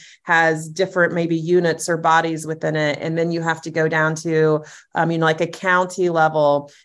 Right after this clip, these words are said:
and then, like, agencies within that county. So we're, we're really layering multiple implementations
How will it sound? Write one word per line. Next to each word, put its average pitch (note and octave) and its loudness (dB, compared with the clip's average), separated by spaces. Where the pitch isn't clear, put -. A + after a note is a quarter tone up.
and E3+ -2
then, E3+ 2
like, D#3 0
agencies F3 0
within F3+ 0
that E3 0
county. E3+ -4
So F#3 0
we're, F3+ 4
we're F#3 2
really B3 2
layering F3 2
multiple F3 -2
implementations F3 -4